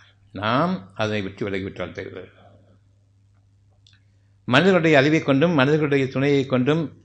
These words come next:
பட்டது போதும். தனித்து விடுங்கள் உங்களுடைய இறைவனுக்காக. எந்த ஒருவரையும் உங்களுடைய இறைவனுக்கு இணையாக ஆக்கிக்கொண்டு உதவுவார்கள் என்று உங்களுடைய சுற்றங்களையோ, உங்களுடைய பொருள்களையோ, உங்களுடைய சம்பாத்தியங்களையோ, உங்களுடைய வாழ்வாதாரங்களுடைய வழிமுறைகளையோ நம்பாதீர்கள்.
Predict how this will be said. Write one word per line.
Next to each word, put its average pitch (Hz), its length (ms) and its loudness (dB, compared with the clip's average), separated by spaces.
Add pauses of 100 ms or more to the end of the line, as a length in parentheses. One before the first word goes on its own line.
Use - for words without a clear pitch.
பட்டது 110 360 -4
போதும். 95 420 -8 (920)
தனித்து 190 300 2
விடுங்கள் 120 480 0 (720)
உங்களுடைய 117 260 -2
இறைவனுக்காக. 104 720 -4 (760)
எந்த 156 300 4
ஒருவரையும் 180 580 4 (300)
உங்களுடைய 123 380 2
இறைவனுக்கு 139 400 0
இணையாக 147 440 4
ஆக்கிக்கொண்டு 139 500 0 (100)
உதவுவார்கள் 120 560 0
என்று 107 340 -2
உங்களுடைய 104 340 -4
சுற்றங்களையோ, 98 480 -6
உங்களுடைய 104 420 -4
பொருள்களையோ, 104 400 -4
உங்களுடைய 98 300 -8 (100)
சம்பாத்தியங்களையோ, 101 720 -4 (320)
உங்களுடைய 104 340 -4
வாழ்வாதாரங்களுடைய 101 1000 -2
வழிமுறைகளையோ 104 640 -4
நம்பாதீர்கள். 95 800 -10